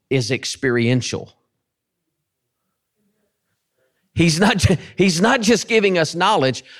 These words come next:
Otherwise, all we have is a head knowledge, and we've never experienced it. So we hear about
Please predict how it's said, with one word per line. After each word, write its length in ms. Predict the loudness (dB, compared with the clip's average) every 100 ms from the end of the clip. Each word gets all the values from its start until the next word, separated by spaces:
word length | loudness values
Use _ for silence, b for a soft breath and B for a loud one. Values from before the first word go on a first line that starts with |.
| B -2
Otherwise, 640 | 2 2 2 2 0 -2 -2
all 220 | 2 2
we 160 | 2 0
have 380 | 0 0 0
is 180 | -2 0
a 100 | 0
head 320 | 0 -2 -2
knowledge, 760 | -2 -2 -2 -4 -4 -8 -14 -18 _ _ _ _ _
and 160 | -2 2
we've 140 | 2
never 340 | 2 2 2 0
experienced 800 | -2 -6 -8 -2 0 -2 -4 -4
it. 200 | -6 -6 B B
So 280 | -2 0
we 260 | 2 2 0
hear 400 | 2 0 2 2
about 560 | 0 0 0 -2 -4